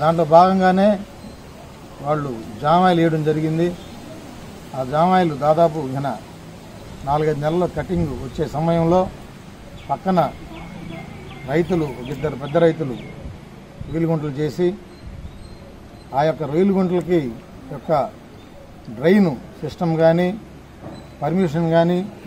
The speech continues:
లేకుండా చేయడము కాకుండా, వారు హార్వెస్ట్ చేసినటువంటి నీళ్లను, అవి ఇంచుమించు ఒక పదిహేను నుంచి ఇరవై సెలనెట్టి ఉన్న నీళ్లను వాళ్ళ యొక్క పొలాల్లోకి వదిలేసి,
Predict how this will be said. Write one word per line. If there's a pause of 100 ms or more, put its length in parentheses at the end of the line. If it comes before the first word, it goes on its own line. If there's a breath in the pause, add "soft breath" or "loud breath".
(200)
లేకుండా (640)
చేయడము (120)
కాకుండా, (1120)
వారు (640)
హార్వెస్ట్
చేసినటువంటి (680)
నీళ్లను, (840)
అవి (100)
ఇంచుమించు (100)
ఒక (460)
పదిహేను
నుంచి
ఇరవై
సెలనెట్టి
ఉన్న
నీళ్లను (1040)
వాళ్ళ
యొక్క (140)
పొలాల్లోకి (560)
వదిలేసి,